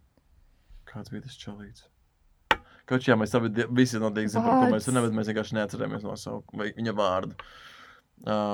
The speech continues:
Speaker 1: viņš jau bija galvenajā lomā par narkotikām filmu, kur viņš basically aplietojas to ten L S D un dodās uz, ā,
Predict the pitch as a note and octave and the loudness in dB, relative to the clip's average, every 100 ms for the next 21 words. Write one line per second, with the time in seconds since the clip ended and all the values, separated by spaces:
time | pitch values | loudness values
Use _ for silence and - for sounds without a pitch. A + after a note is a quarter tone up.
0 | G2+ A2 A2+ G#2 G#2+ A2 G#2 G#2 A#2+ A2+ | 0 0 0 -2 2 2 2 2 2 2
1 | G2+ G2+ G2+ G2+ G2 F2+ F2+ F#2 F2+ G2 | 2 0 -2 -4 -4 -6 -8 -10 -12 -12
2 | - F#2 F#2 F2+ F#2 - _ _ - G#2 | -10 -8 -6 -6 -8 -14 _ _ -6 -4
3 | G2 G#2 G2+ F2 G2 G2+ G2 F#2+ F2+ F2+ | 0 2 2 2 -2 -2 0 -4 -4 -4
4 | F2 F#2 F#2+ G2 G2 F#2 F#2 F#2+ F#2 F2+ | -6 -6 -6 -4 -4 -2 -4 -6 -4 -4
5 | F2+ F2+ F#2+ F2+ E2 F2 - C#2+ D2 F#2+ | -4 -2 -2 -2 -2 -4 -8 -10 -10 -10
6 | F#2 D#2+ E2 | -10 -6 -4